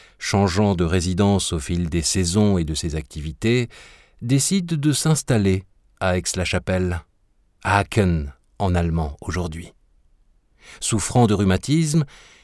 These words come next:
il préfère vivre à proximité des sources qui peuvent calmer ses douleurs. Aix-la-Chapelle est une ancienne cité thermale romaine. Son palais est le plus beau des soixante-cinq qui furent construits à l'époque.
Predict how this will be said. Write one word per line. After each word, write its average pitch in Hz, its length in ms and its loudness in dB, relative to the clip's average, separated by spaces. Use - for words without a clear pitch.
il 147 160 0
préfère 123 420 0
vivre 123 280 -2
à 127 60 0
proximité 113 600 0
des 95 120 2
sources - 580 -2
qui 107 100 -6
peuvent 101 300 0
calmer 95 300 2
ses 90 140 0
douleurs. 80 540 -8
Aix-la-Chapelle 95 840 0
est 92 140 -4
une 95 140 2
ancienne 104 360 2
cité 95 320 -2
thermale 90 380 2
romaine. 82 540 -2
Son 131 180 0
palais 185 340 4
est 170 40 6
le 147 100 4
plus 139 200 0
beau 123 200 4
des 87 140 2
soixante-cinq 101 840 -2
qui 101 120 -4
furent 95 240 -4
construits 98 400 -2
à 87 40 0
l'époque. 92 460 -4